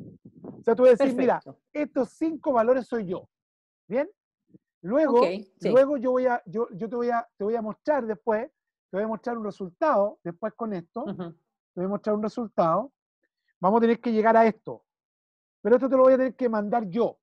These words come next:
Speaker 1: A esto voy a tener que mandar.
Speaker 2: Ok.
Speaker 1: ¿Ok? Vamos a hacer una auditoría de
Speaker 2: ¿Auditoría de valores?
Speaker 1: una auditoría de tus conductas.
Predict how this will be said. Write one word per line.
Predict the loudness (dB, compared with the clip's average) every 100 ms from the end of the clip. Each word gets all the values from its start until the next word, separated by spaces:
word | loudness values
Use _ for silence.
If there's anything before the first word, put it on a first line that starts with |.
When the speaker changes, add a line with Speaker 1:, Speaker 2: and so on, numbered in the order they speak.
| _ _ _ _ _ -4
Speaker 1:
A | -2
esto | -2 -6 -20
voy | -10 -8
a |
tener | -8
que | -8
mandar. | -8 -6 -6
Speaker 2:
Ok. | -8 _ _ _ _
Speaker 1:
¿Ok? | 0 2 2 2
Vamos | 2 2 2
a |
hacer | 2
una | 2
auditoría | 2 2 0 0 2 4
de | 4 2
Speaker 2:
¿Auditoría | -4 -2 2
de |
valores? | 4 4 4 2 -4 -8 _ _
Speaker 1:
una | -4 -2
auditoría | -2 -2 0 2
de | 2
tus | 0
conductas. | -4 -4 -4 -6 -14